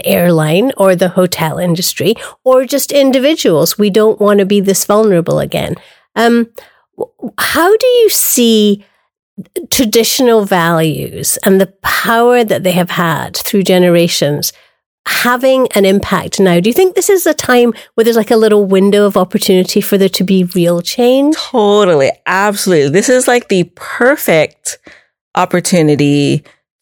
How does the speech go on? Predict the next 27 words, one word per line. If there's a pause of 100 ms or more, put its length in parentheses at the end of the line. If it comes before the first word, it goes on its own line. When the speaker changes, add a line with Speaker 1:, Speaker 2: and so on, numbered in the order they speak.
Speaker 2:
to, (180)
uh,
you
know,
what
we
call
huli,
right?
Huli
is
to
overturn. (380)
Hulihia
is
transformational (400)
up-, (220)
upheaval
in
a
sense,
right?
And
we (340)
witnessed
that
in